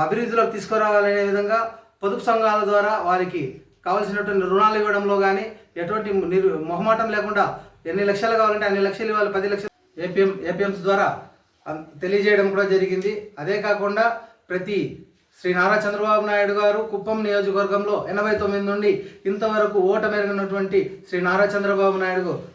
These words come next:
ప్రతి ఇంటికి ఒక ఆవు పట్టిస్తారంటే, ఆ ఒకప్పుడు నవ్వేవారు. "ఆవులతో ఏం చేస్తాం మేము, బ-, బతకలేము, ఏ ఆవులతో మేమేం చేయగలం, మేము బెంగళూరు వెళ్తాం లేదా చెన్నై వెళ్తాం, అక్కడ వెళ్ళి పనులు చేసుకుంటామని" చెప్పిన వారు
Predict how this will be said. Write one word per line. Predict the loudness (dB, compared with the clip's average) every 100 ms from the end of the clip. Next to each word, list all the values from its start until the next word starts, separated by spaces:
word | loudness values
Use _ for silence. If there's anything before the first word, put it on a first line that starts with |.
| -6
ప్రతి | -4 -2
ఇంటికి | -2 -2 -6 -6 -8 -10 -12
ఒక | -6 0
ఆవు | 2 2
పట్టిస్తారంటే, | 0 -2 0 0 0 0
ఆ | 2 2
ఒకప్పుడు | 2 -2 -4 -2
నవ్వేవారు. | 0 2 2 2 2 -4 -14 _ -2
"ఆవులతో | 0 2 2 2
ఏం | 2
చేస్తాం | 0 -2 0 2
మేము, | 2 0 -2 -6 -12 -20 _
బ-, | -6 -2
బతకలేము, | -2 0 0 2 2 2 0
ఏ | 0 2 2
ఆవులతో | 2 2 2 0
మేమేం | 0 2
చేయగలం, | 0 0 0 0 -2
మేము | -2
బెంగళూరు | -2 0 2 2
వెళ్తాం | 2 0 -2 -6 -14 -4
లేదా | -2
చెన్నై | 0 0 0
వెళ్తాం, | 0 0 0
అక్కడ | 0 0
వెళ్ళి | 0
పనులు | 0 0 0
చేసుకుంటామని" | -2 -2 -2 -2 -2 -4
చెప్పిన | -4 -2
వారు | 0 0